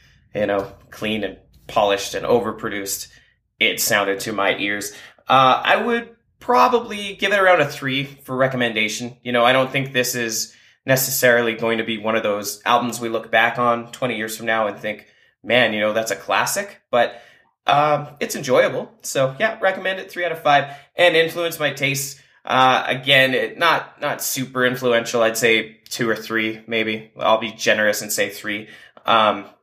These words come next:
you know, 'cause I don't know that this album really sounds all that much different from country music of its, you know, twenty tens con-, contemporaries. Um, that overproduction style and pop sensibility seem to be kind of par for the course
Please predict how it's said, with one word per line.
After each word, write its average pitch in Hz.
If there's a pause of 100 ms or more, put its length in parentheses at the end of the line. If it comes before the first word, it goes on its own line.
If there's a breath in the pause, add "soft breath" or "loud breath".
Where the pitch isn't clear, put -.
(360)
you -
know, 101
'cause -
I 135
don't 123
know 113
that 110
this 110
album 110
really 110
sounds 104
all 107
that 101
much 101
different 110
from 104
country 104
music 101
of 101
its, - (360 soft breath)
you 101
know, 92 (220)
twenty 113
tens 104
con-, 101 (100)
contemporaries. 104 (520 loud breath)
Um, 92 (460)
that 104
overproduction 104
style 98
and 95 (160)
pop -
sensibility 101
seem 110
to 113
be 95 (380)
kind 107
of -
par 131
for 123
the 113
course -